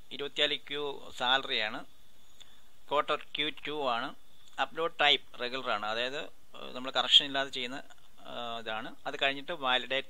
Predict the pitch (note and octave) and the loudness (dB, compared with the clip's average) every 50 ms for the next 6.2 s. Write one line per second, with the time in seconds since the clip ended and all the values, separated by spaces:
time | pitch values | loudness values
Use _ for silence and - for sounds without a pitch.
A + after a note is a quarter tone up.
0 | - - A#2+ A#2 A#2 A2+ A#2+ A#2+ - - - A#2 A2+ A2 - - B2+ D3 C#3 B2 | -6 -10 -8 -6 -4 -2 -2 -2 -2 -4 -6 -6 -6 -6 -4 -6 -6 -4 -4 -4
1 | G#2 F#2 G2 F#2 F2+ F2+ - - - - - - - - - - - - - - | -4 -2 -2 -2 -2 -4 -6 -8 -10 -10 -10 -10 -10 -10 -10 -10 -10 -10 -10 -10
2 | - - - - - - - - - - - - - - - - - - - - | -10 -10 -10 -12 -12 -12 -12 -12 -12 -10 -10 -10 -10 -10 -10 -10 -10 -10 -10 -10
3 | - - - - - - - - - - - - - - - - - - - - | -10 -10 -10 -10 -10 -10 -10 -10 -10 -10 -10 -10 -10 -10 -10 -10 -10 -10 -10 -4
4 | - - F#3+ F#3 F#3+ F#3 F3+ G3 F#3+ F#3 - - E3 E3 D#3 D#3 D#3 D#3 D3+ D3 | 0 0 2 2 2 2 2 4 4 4 2 2 2 4 6 6 6 6 6 6
5 | D3 D3 D3 C#3+ C#3 - - - - - - - - D#3 D#3+ F3 F3 F3 E3+ F3 | 6 4 2 0 -4 -8 -8 -10 -10 -10 -10 -8 -4 0 4 6 6 6 6 2
6 | E3+ - - | 0 -2 -4